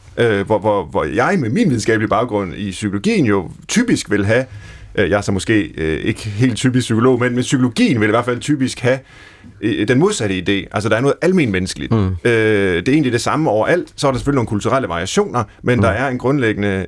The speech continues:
Speaker 1: øh, menneskelig substans nede under det. Og
Speaker 2: Mm.
Speaker 1: det er der måske også, hvad angår, øh, krisebevidsthed. Så ved jeg ikke med den her politologi, som Jørgen Møller, øh, repræsenterer i dag,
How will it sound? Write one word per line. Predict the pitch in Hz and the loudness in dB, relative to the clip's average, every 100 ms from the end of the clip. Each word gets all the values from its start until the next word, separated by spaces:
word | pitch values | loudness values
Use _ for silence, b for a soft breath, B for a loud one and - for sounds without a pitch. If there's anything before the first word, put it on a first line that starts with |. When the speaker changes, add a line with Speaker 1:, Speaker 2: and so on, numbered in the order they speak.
| - | -2
Speaker 1:
øh, | 110 | 0
menneskelig | 110 135 - 98 | 2 0 -2 -4
substans | 104 - 117 - - - | -2 0 -2 -2 -14 -6
nede | 113 113 127 - | 0 2 2 2
under | 101 90 80 b b - 120 | 0 0 -2 b b -4 0
det. | 117 - - | 0 -2 -4
Og | 98 110 | 0 2
Speaker 2:
Mm. | 90 | 2
Speaker 1:
det | 151 | 2
er | 135 | 2
der | 135 | 0
måske | 117 110 104 | -2 0 0
også, | 117 | 0
hvad | 107 | 0
angår, | 95 123 104 101 85 64 | 0 0 2 0 0 -2
øh, | 90 90 | -2 -2
krisebevidsthed. | - 110 104 92 95 101 | 0 -2 0 -4 -2 -2
Så | - | 0
ved | 107 | 0
jeg | 190 | 2
ikke | 180 165 | 0 2
med | 143 | 0
den | 123 143 | 2 0
her | 143 120 107 | 0 0 0
politologi, | - 117 113 123 117 147 147 | 0 -2 0 0 0 0 -2
som | 107 | 0
Jørgen | 113 113 | 2 4
Møller, | 143 143 107 98 98 | 2 2 2 2 2
øh, | 98 98 92 101 101 95 | 0 0 -2 0 0 0
repræsenterer | 107 104 104 127 | 0 -2 2 2
i | 101 | 4
dag, | 113 123 | 2 0